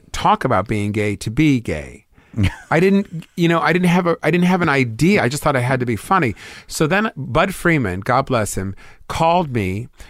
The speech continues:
Speaker 1: to headline an aids benefit in Chicago at the Improv.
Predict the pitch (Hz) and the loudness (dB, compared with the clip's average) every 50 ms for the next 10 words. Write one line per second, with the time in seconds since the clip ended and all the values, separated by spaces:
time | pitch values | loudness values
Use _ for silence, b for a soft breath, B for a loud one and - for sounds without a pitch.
0 | b b b - - - - 139 127 123 120 117 110 110 - 160 165 156 151 135 | b b b -10 -8 -2 0 2 2 2 2 0 -2 -2 -2 -2 -2 0 0 0
1 | 131 123 120 - 131 139 143 135 131 - 120 110 - - 104 95 87 - - - | 0 -2 -4 -2 -2 -2 -2 -2 -4 -4 -4 -4 -4 -4 -6 -6 -6 -6 -8 -6
2 | - - 160 147 139 120 104 92 92 - - 120 127 147 139 - - 107 87 - | -2 0 0 0 2 0 -2 -2 -4 -6 -6 -4 -4 -4 -4 -2 -2 -4 -4 -4
3 | - - - | -8 -14 -16